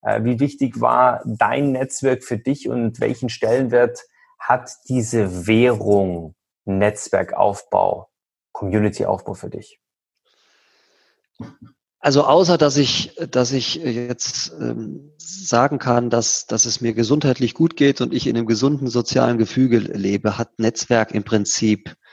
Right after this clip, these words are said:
Speaker 2: äh, ist im Prinzip die Basis von allem, ne? Also ich will's jetzt auch nicht über, äh, äh, <laughs> überstrapazieren, aber es ist, ähm, für mich gibt's in der, zumindest in der jetzigen S-, Zeit gibt es zwei Währungen.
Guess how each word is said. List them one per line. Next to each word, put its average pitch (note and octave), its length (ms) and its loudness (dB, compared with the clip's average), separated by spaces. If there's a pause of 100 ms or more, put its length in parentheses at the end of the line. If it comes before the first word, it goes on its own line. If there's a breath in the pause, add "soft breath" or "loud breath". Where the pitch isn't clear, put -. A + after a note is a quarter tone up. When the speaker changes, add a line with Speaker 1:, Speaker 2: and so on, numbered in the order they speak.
(800 soft breath)
Speaker 2:
äh, - 640 -8 (1120)
ist - 200 -2
im B2+ 100 0
Prinzip C3 280 0
die A2+ 100 -2
Basis G#2 340 2
von G2 160 -6
allem, F2 320 -10 (200)
ne? F2+ 240 -8
Also A2+ 180 -6
ich - 140 -6
will's D3 140 2
jetzt C#3 120 0
auch B2 80 -4
nicht A2+ 160 -8
über, F#3+ 480 2
äh, C#3 680 2
äh, C3+ 120 -2
<laughs> E3 100 -4
überstrapazieren, D#3 1000 -2 (600 loud breath)
aber B2 440 2
es B2+ 180 -2
ist, - 540 0
ähm, B2 440 -2
für C3 120 -2
mich F3+ 180 2
gibt's - 240 -2
in D3 80 0
der, C3+ 140 -2
zumindest D3 280 0
in C3 40 -2
der A2+ 100 2
jetzigen F3+ 360 2
S-, D3+ 260 -4
Zeit C3 320 0
gibt - 160 -4
es - 120 -8
zwei G#2 300 0
Währungen. F#3 600 2